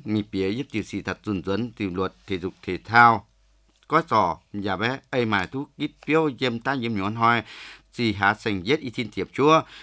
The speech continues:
yếm nhúa này bé, tham xuân mình bía có tiêu lệ có viện sang lệ trình bùi, can như tình hình hiểu giáo phút cùng hóa yết tiêu công hiếu tút diều vuông, mà bé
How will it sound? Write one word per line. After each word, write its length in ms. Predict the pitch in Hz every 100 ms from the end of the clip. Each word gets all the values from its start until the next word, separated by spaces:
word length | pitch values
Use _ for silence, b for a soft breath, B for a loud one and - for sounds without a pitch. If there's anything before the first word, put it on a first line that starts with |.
| B
yếm 160 | 151
nhúa 140 | 139 120
này 180 | 104 85
bé, 240 | 117 131 -
tham 160 | 113 117
xuân 180 | - 175
mình 100 | 104 -
bía 100 | 92
có 180 | - 143
tiêu 200 | 110 95
lệ 160 | 95 95
có 160 | - 160
viện 260 | 107 80
sang 300 | - 117 113
lệ 120 | 104 95
trình 240 | - 90 82
bùi, 280 | 104 95 80 -
can 140 | 117
như 100 | 123
tình 240 | - 90
hình 180 | 90 85
hiểu 140 | 85 95
giáo 240 | 90 90
phút 160 | 135 -
cùng 220 | 101 82 80
hóa 200 | 90 101
yết 220 | 120 107
tiêu 160 | 95 87
công 280 | - 107 104
hiếu 200 | 107 143 -
tút 200 | 156 -
diều 260 | 107 85 -
vuông, 320 | 113 110 101 B B B B
mà 240 | 117 110
bé 240 | 95 120